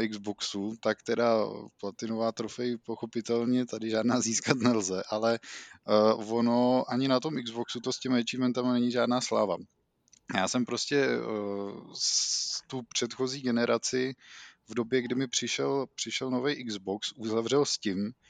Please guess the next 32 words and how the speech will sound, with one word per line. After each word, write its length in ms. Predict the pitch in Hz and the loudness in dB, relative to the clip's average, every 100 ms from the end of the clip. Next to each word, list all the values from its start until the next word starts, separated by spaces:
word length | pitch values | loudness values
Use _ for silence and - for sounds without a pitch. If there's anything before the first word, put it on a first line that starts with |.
| - _ - | -20 _ -2
že 120 | 113 | -2
tady 240 | 110 110 | 0 0
moje, 580 | 113 117 117 117 117 110 - - - _ | 2 4 6 6 6 2 -4 -20 -20 _
tady 240 | - 110 113 | -2 2 2
moje, 500 | 113 117 117 117 113 | 4 6 8 8 6
eh, 40 | 120 113 113 113 - | 2 0 0 0 0
trable 380 | 131 117 117 123 | 2 2 2 2
s 120 | - | 2
trofejema 680 | 123 117 131 120 113 117 120 | 0 -2 2 4 6 6 6
a 240 | 127 120 | 6 2
radosti 440 | 113 113 117 - 127 | 2 0 -2 -2 -4
s 80 | |
trofejema 580 | - 120 - 123 120 127 | -2 -4 2 4 4 4
na 100 | 123 | 4
nějakou 340 | 117 113 - 131 | 2 0 -2 -8
chvíli 280 | 127 127 | -4 -4
skončí. 640 | 151 - 113 - 98 98 - - - - - | -4 -2 0 0 -4 -8 -10 -18 -20 -20 2
A 300 | 113 113 117 | 6 8 6
překvapivě 560 | - 120 143 135 143 139 | 4 0 0 -2 -2 -2
jsem 140 | 139 | -4
to 80 | 139 | -2
zatím 280 | 139 165 151 | -2 -2 -2
dodržel 500 | 107 104 98 95 120 - _ | 0 0 2 0 -2 -6 _
a 80 | 110 | -2
prostě 320 | 123 113 127 | 0 0 -2
zkouším, 680 | - 127 120 - 123 131 135 - - - _ | 0 -2 0 0 2 0 -2 -8 -20 -20 _
jaký 320 | 117 107 139 | 0 0 -8
to 180 | - 127 | -2 2
je 300 | 107 104 117 - | 4 2 0 -4
hrát 440 | - 107 107 107 107 | -6 2 4 4 2
hry 300 | 101 110 113 | -4 -2 -2
bez 600 | 107 98 98 - - | -2 -2 0 0 -2